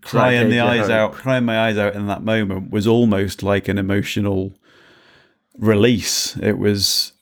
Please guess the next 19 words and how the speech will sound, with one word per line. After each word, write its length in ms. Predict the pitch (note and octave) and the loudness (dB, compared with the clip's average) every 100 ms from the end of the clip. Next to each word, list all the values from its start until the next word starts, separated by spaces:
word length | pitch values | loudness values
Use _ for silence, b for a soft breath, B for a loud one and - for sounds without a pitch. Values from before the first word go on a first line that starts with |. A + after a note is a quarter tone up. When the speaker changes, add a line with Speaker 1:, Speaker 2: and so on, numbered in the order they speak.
| - | 0
Speaker 2:
relief, 680 | A2 A2 A2+ F#2+ - - - - | 2 4 2 -2 -8 -12 -18 -6
you 140 | G#2+ | -2
know, 160 | G#2 G#2+ | 0 0
it 160 | G2 G2+ | 0 -2
was 120 | F#2+ | -2
Speaker 1:
Yeah, 80 | G2 | 2
Speaker 2:
like 140 | G2+ | 2
Speaker 1:
that's 260 | A#2 A2+ - | 0 -6 -10
what 160 | A2+ - _ - | -14 -14 _ -16
crying 360 | G#2+ G2+ G2 | -12 -10 -10
does, 300 | F#2+ A2+ A2+ | -8 -8 -8
generally. 320 | - A2 B2+ | -8 -2 4
Speaker 2:
Yeah, 360 | B2 B2 A#2 A2 F#2+ | 6 6 4 0 -6
yeah. 340 | B2 A#2 A2+ G#2+ _ _ _ _ _ _ _ _ _ _ - | -2 0 0 -4 _ _ _ _ _ _ _ _ _ _ -6
Um, 540 | G#2+ G#2+ G#2+ G#2 G#2 b b b b b b b b b _ _ _ _ _ - | -2 0 0 -2 -6 b b b b b b b b b _ _ _ _ _ -10
Speaker 1:
I 60 | |
think 300 | B2+ D3 C#3 - | -4 -4 -4 -4
I'm 280 | B2 B2 A#2+ | 0 0 0
always 960 | A2 A2 G#2 G#2 G2 F#2+ - - - | 0 2 4 2 0 -4 -4 -4 -6